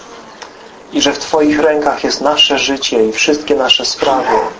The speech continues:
i że nie możemy najdrobniejszej rzeczy uczynić bez Twego przyzwolenia i bez Twojej łaski, która nas uzdalnia do tego, co dobre. Przepraszamy za to, Panie, kiedy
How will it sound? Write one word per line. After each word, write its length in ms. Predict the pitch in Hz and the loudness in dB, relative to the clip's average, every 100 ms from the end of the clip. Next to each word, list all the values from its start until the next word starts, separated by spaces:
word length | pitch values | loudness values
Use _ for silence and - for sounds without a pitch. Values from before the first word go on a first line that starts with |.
| - - - - - - - - - | -18 -20 -20 -20 -18 -18 -18 -20 -6
i 80 | - | 0
że 120 | 147 | 2
nie 100 | 160 | 4
możemy 380 | 156 151 156 151 | 4 4 2 4
najdrobniejszej 760 | 143 143 147 147 151 147 - 135 | 4 2 2 2 2 2 0 0
rzeczy 380 | - 151 - 107 | 0 0 0 -2
uczynić 400 | 107 120 117 110 | -2 -2 -2 -2
bez 200 | 113 - | -4 -2
Twego 280 | 135 127 | -2 -2
przyzwolenia 800 | 123 - 120 - 123 123 123 113 | -2 -2 -4 -2 0 0 0 0
i 60 | 107 | -2
bez 180 | 113 - | -4 -4
Twojej 240 | - 120 | -2 0
łaski, 380 | 123 123 - 113 | 2 0 -6 -8
która 220 | - 113 | -4 -2
nas 260 | 117 117 123 | -2 -2 -6
uzdalnia 560 | 117 131 127 113 - - - - - - - | -4 0 0 0 -4 -8 -16 -20 -20 -20 -10
do 60 | 147 | -4
tego, 260 | 135 123 | -2 -2
co 140 | 120 123 | -2 -2
dobre. 340 | 117 113 110 - - - - - - - - - - - - - - - - - | 0 -2 -2 -6 -10 -18 -20 -20 -20 -20 -20 -20 -20 -20 -20 -20 -20 -20 -20 -8
Przepraszamy 680 | - 151 147 143 156 143 131 | -4 -2 0 0 0 0 0
za 160 | 127 135 | 0 -2
to, 140 | 131 | -2
Panie, 320 | 120 127 127 | -2 -2 -2
kiedy 400 | 120 123 117 123 | -4 -4 0 0